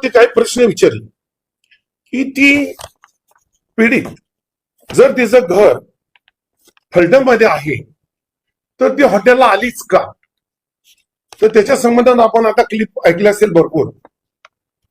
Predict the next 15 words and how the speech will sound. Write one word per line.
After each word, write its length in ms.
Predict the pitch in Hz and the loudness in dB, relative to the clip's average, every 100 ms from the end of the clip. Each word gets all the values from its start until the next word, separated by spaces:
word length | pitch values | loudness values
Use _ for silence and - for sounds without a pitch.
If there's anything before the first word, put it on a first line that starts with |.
| _ | _
त्या 360 | 196 202 220 208 - _ _ - | 2 2 2 -4 -10 _ _ -4
बनकरी 480 | 156 180 196 233 220 | 0 2 2 2 0
जागा 260 | 202 196 | 0 0
मालकाने 340 | 202 190 196 202 | -2 -2 -4 -4
कुलूप 300 | 196 190 202 | 0 2 4
लावलेलं 300 | 196 196 190 | 2 2 0
होतं 300 | 165 196 98 - _ _ _ _ _ _ | 0 0 -2 -8 _ _ _ _ _ _
आणि 320 | 160 180 202 202 | -4 0 2 0
ती 200 | 196 208 | -2 -4
फ्रस्ट्रेशन 480 | 190 175 226 208 220 | -2 -2 -4 -2 0
मध्ये 220 | 208 208 | 0 0
आल्यामुळं 480 | 196 190 208 202 139 - _ _ _ _ _ _ _ _ | 0 0 0 2 0 -4 _ _ _ _ _ _ _ _
ती 80 | 208 | 0
हॉटेलला 420 | 185 175 208 220 | 0 2 2 2
आली. 240 | 170 151 | 2 -2